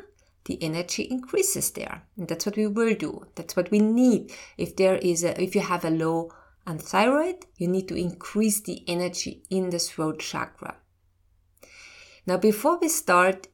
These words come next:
we always wanna set an intention, because intention is also very important.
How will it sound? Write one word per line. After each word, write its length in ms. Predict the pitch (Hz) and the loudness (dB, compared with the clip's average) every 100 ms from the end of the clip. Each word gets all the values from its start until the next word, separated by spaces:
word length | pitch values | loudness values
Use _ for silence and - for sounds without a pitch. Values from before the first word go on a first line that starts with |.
| - | -4
we 160 | 196 196 | 2 4
always 420 | 190 180 196 190 | 4 4 4 2
wanna 240 | 175 175 175 | 0 -2 -2
set 240 | - 170 | 0 0
an 140 | 170 170 | -2 -4
intention, 720 | 160 156 - 170 175 - - | -8 -6 -2 0 0 -6 -8
because 340 | 165 160 185 170 | -10 -6 -4 -4
intention 800 | 185 180 - 208 254 - 226 - | -4 -6 -2 0 0 -2 -6 -4
is 240 | 190 - - | -4 -4 -2
also 460 | 180 190 202 202 175 | 2 4 4 0 0
very 360 | 180 170 170 | 0 2 0
important. 760 | - 156 - 139 127 - _ | -4 -10 -6 -6 -6 -14 _